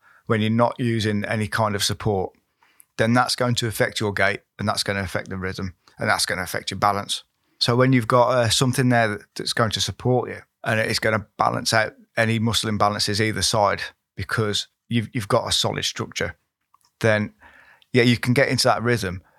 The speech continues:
and, and just automatically, because you've got a rhythm, again, you, you're working less hard. The, the other thing is when you're moving, uh, left and right, so when we, when we look at gait and the way you walk, you've got, um,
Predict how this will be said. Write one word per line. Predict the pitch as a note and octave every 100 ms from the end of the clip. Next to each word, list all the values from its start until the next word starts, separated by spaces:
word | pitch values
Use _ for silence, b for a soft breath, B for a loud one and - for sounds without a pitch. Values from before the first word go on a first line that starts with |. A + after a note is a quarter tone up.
| b
and, | C3+ A2+
and | A#2 A#2
just | A2 C3 - - _ _ - - C#3+
automatically, | - B2 C3 B2+ B2+ G#2+ G2+ - _ -
because | A2+ - A#2
you've | A2
got | G2+ A#2
a | A2
rhythm, | G#2 G2+ G#2 -
again, | A2+ - A2+ A#2
you, | A2 -
you're | A#2+ G#2+
working | A#2+ A#2 G#2+ A#2+ G#2+ F2+ _ b b -
less | A2+ A#2+ G2+
hard. | - A2 A2 - _ _ _ -
The, | - C#3
the | D3
other | E3 D#3
thing | D3+ B2+
is | G#2+ G2+ - _ _ _ -
when | B2+ C3
you're | C3+
moving, | C#3+ C3+ C3+ B2+ B2+
uh, | A#2+ A#2 - -
left | B2 B2 A2+ -
and | A2
right, | A#2 G#2+ -
so | C3 C#3
when | D#3
we, | D#3 C#3+ -
when | C#3
we | C#3+
look | C3 C3+
at | A2+ - _ _ -
gait | A2 G2+ -
and | G#2
the | G#2+
way | G2
you | G2
walk, | G2 G2 - - b b b b b
you've | - F#2+ -
got, | A#2+ A2+
um, | A#2+ A2+ G#2+